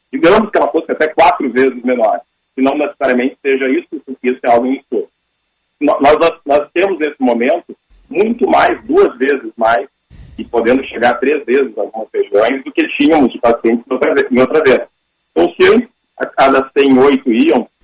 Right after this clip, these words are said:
mesmo que agora fossem dois ou três, eu tendo duzentos, trezentos, eu posso ter, inclusive, mais pacientes necessitando de internação do que em outras vezes. Porque em per-, esse percentual, mesmo eventualmente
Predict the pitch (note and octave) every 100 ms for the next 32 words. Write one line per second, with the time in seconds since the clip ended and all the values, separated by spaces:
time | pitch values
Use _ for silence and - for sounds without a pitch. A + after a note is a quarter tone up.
0 | - B2+ A3 A3 G3 - C#3+ C#3 D3 B2+
1 | C#3 C3 C3+ A#2+ C#3+ D3+ A#2 G#2 A#2+ C#3
2 | E3 - _ _ C3 C3+ E3 F3 D3+ D3+
3 | - C#3 D#3 - - A#2 G#2+ C3 E3+ -
4 | - B2+ D3+ D3 - D#3+ - C#3+ D3 -
5 | - D#3 F#3 G4+ - _ _ - B2 -
6 | C3 B2+ C3 A#2+ B2+ - - A#2+ A#2 A#2+
7 | A2+ G#2 - A#2+ - - _ _ - D#3
8 | D#3 D3+ D3 D3+ C#3 D3 C#3+ - _ _
9 | _ - A#2 B2+ C3 D3+ D#3 F3 F3 C3
10 | C3+ B2+ C3+ C3 D#3 E3 - C#3+ C#3 A#2+
11 | A#2+ A#2 E3 G3+ D#3+ C#3 C#3 C3 A2+ A2+